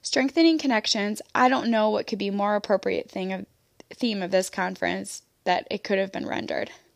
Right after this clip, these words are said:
Just witnessing the multitude of professionals from various public and private sectors at these sessions really showed the far-reaching aspects and intermingled complexities of the information that everyone updates and maintains.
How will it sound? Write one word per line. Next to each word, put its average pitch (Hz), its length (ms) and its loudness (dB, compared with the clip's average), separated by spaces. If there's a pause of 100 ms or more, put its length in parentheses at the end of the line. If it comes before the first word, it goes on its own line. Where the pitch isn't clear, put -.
(680)
Just 302 280 4
witnessing 269 500 2
the 226 60 0
multitude 233 540 2
of 233 120 -4
professionals 214 760 0
from 196 200 -4
various 240 440 4
public 208 440 2
and 196 120 -4
private 196 360 0
sectors 190 640 -4 (1080)
at 226 200 2
these 240 180 2
sessions 196 560 2
really 240 220 2
showed 196 480 6
the 196 80 2
far-reaching 240 680 2
aspects - 760 -2
and 208 140 -2
intermingled 220 640 2
complexities 196 1000 -2
of 196 120 0
the 190 120 -4
information 202 720 -2
that 180 160 -2
everyone 202 500 0
updates 190 600 -6
and 196 120 -6
maintains. - 680 -10